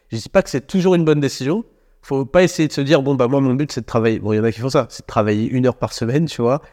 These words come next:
Donc, je vais tout déléguer, et puis nique, euh, au pire, j'aurai un petit peu, mais au moins, je ferai rien, tu vois. Euh,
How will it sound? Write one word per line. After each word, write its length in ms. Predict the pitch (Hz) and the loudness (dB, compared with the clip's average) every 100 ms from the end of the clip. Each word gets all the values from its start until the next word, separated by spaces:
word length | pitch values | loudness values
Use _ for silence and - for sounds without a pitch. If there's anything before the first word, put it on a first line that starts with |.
| _ - | _ -6
Donc, 100 | 117 | -4
je 80 | |
vais 80 | 117 | -4
tout 160 | - 180 | -2 0
déléguer, 560 | 160 147 131 147 175 | 4 4 4 2 2
et 60 | 123 | 0
puis 160 | - 131 | 0 2
nique, 240 | 156 147 | 2 2
euh, 220 | 113 110 | 2 2
au 220 | 107 107 | 2 0
pire, 200 | 104 131 | 0 -2
j'aurai 180 | 117 113 | 0 0
un 60 | 113 | 0
petit 160 | - | -2
peu, 160 | 107 151 | 0 2
mais 100 | 139 | 2
au 60 | 110 | 0
moins, 100 | 131 | -2
je 60 | |
ferai 200 | - 127 | -2 0
rien, 120 | 117 | 0
tu 80 | 101 | -4
vois. 80 | - _ _ _ _ _ _ - | -10 _ _ _ _ _ _ 0
Euh, 220 | 113 | 2